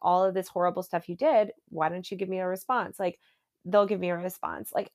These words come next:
I've also worked in the industry long enough that people generally know me, like, people, like, YouTubers and people on the internet, like, I feel like they're aware of me and I,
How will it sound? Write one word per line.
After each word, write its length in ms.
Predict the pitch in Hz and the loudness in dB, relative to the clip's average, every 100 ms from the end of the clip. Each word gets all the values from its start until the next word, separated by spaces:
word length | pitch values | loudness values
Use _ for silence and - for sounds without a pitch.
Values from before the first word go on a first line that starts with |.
| - | 2
I've 220 | 247 254 | 4 4
also 300 | 269 285 330 | 4 4 2
worked 360 | 247 196 196 226 | 2 0 -2 -4
in 100 | 202 | -4
the 100 | 185 | -4
industry 380 | 185 185 - | -6 -6 -6
long 240 | 175 165 165 | -2 -2 -2
enough 240 | 180 185 | -4 -2
that 200 | 175 - | -2 -2
people 280 | - 202 220 | -6 -4 -4
generally 420 | 196 170 175 175 | -2 -4 -4 -4
know 220 | 165 156 | -4 -4
me, 240 | 156 170 175 | -6 -6 -4
like, 220 | 175 - | -4 -6
people, 500 | - 185 175 175 180 - _ _ _ | -12 -8 -4 -4 -6 -12 _ _ _
like, 120 | - 175 - | -18 -18 -10
YouTubers 520 | 196 190 196 185 175 | -8 -6 -4 -2 -2
and 220 | 165 170 175 _ | -4 -8 -10 _
people 260 | - 190 190 | -10 0 0
on 100 | 180 | 0
the 60 | |
internet, 300 | 170 165 165 - | -2 -2 -2 -6
like, 140 | 170 | -6
I 100 | - | -6
feel 180 | 180 190 | 0 2
like 180 | 196 - | 2 2
they're 300 | 185 185 185 | 2 4 4
aware 300 | 170 156 175 | 2 2 0
of 120 | 226 | -2
me 160 | 285 320 | -2 -2
and 140 | 262 | -2
I, 200 | 196 185 | -2 -4